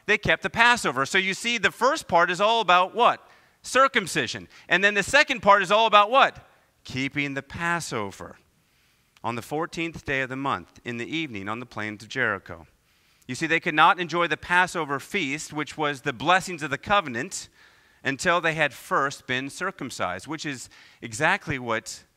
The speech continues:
Moses had instructed them in Exodus twelve, which is exactly what we do with the Lord's Supper, don't we? Because every week I get up and I say,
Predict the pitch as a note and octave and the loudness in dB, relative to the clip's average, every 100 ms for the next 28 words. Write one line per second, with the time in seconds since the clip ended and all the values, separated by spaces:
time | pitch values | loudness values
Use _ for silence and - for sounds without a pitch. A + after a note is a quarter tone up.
0 | - A#2+ D3+ D#3+ C#3 - B2+ C3 B2+ A#2 | -8 -2 0 -2 -6 -12 -10 -6 -6 -8
1 | - F3+ - A#2 A#2 C3 - B2 - G2+ | -8 -8 -6 -6 -6 -8 -6 -8 -8 -8
2 | A2+ - - - F3 A#2 F2 - - _ | -8 -8 -16 -10 -4 -4 -6 -16 -20 _
3 | _ - - - - D#3 D3+ C3+ A#2+ C#3+ | _ -20 -20 -12 -6 -4 -4 -4 -4 0
4 | F3 G3+ C#3 B2 D#3 - _ - C#3 D3 | 0 -2 -4 -6 -6 -14 _ -8 -6 -4
5 | C#3 C#3 D3 C3+ C3+ - F#3+ E3 F2+ E2+ | -4 -6 -6 -6 -6 -4 -6 -6 -10 -16
6 | _ - F3 A2+ F2 - - - D3 D#3 | _ -6 -6 -6 -12 -16 -14 -4 -2 2
7 | G3+ A3 A3 F3+ E3 - F3 D#3 F#3+ G3 | 4 2 0 0 -2 -4 4 6 6 4
8 | D#3+ C3 - - - D3 D3 D3+ C#3+ F#3+ | 4 4 2 -8 -10 -4 2 2 2 2
9 | D#3 C#3 | 2 0